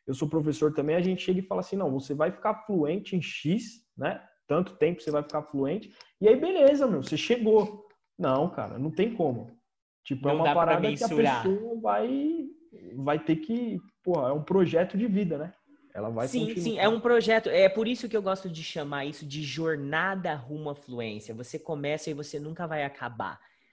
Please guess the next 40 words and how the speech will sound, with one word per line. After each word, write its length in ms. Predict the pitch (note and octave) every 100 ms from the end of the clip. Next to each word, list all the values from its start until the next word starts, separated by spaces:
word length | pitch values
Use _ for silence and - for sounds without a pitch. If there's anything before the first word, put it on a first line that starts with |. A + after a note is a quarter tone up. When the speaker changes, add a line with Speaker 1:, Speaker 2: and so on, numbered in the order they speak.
| _
Speaker 2:
Tipo 160 | - E3+
assim, 140 | F#3+
o 60 | E3+
fim 200 | - A#3+
da 120 | B3
jornada 460 | G#3+ G#3 F#3+ A3
é 40 | B3
a 80 | C#4+
morte, 480 | A3+ G3+ B3+ C#4 G#3+
cara, 260 | E3 C#3
mas 380 | D3 E3+ - - _ _ _
pode 220 | - G3+ -
ser 80 | A#3
que 100 | A#3
você 260 | A3+ A3+ A3+
chegue 540 | - A3+ A3+ A#3 A3+
lá 360 | G3+ F3+ A3 B3+ - -
e 140 | G3
ainda 260 | G3+ G#3 A3
assim 220 | G#3+ G#3+
você 240 | G#3+ G#3+
não 160 | A3+ A3
tá 120 | A3 A3+
no 80 |
nível 260 | A3+ A3 A3
que 80 | A3+
você 220 | A3 G#3+
esperaria 680 | A3+ - A3 A3 A3+ F#3+ G#3
estar. 400 | G#3 G#3 C3 F#2+ - _ _
Quem 280 | - C4 F4+
Speaker 1:
Hum. 40 | G#4
Speaker 2:
somos 520 | - C4 B3+ A3+ E3
eu 240 | G3 B3
e 100 | C4
você 640 | G#3 G#3+ G#3 - G3+ A#3+ - - _
pra 400 | A3 A3+ G#3+ - _ _
definir 420 | E3 G3+ G3+ G3+
pro 120 | G#3 G3
aluno, 260 | F3 C#3+
"Ó, 280 | C3 E3+ A#3+